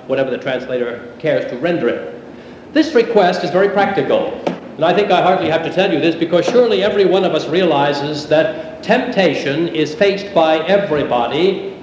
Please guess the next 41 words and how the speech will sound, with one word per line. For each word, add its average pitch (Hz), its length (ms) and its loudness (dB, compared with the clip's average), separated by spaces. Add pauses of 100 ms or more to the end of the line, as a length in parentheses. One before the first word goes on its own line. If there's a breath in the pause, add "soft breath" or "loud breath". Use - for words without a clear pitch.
(240)
almost 185 580 2
every 185 320 2
day 160 680 2
in 160 160 0
many 226 220 2
different 190 460 -2
ways 143 460 0
all 208 380 4
the 190 80 -2
way 185 180 0
through 175 240 -4
life. 165 440 0 (560)
There 170 180 2
is 165 120 -2 (100)
hardly 202 600 0
a 156 100 -2
day 180 380 0
goes 160 240 2
by 160 720 2
but 160 160 -2
that 160 160 2
every 185 240 0
one 185 180 2
of 147 100 0
us 139 140 -2
is 139 100 -6
tempted 175 320 -2
in 143 120 -4
some 226 400 0
way, 147 460 0
some 240 340 0
point, 151 480 2
to 175 80 2
do 180 120 4
something 175 920 0
that 165 160 2
may 180 100 4
be 175 140 4
wrong. 170 480 2 (800)
Temptation 240 840 -2
is 165 500 -2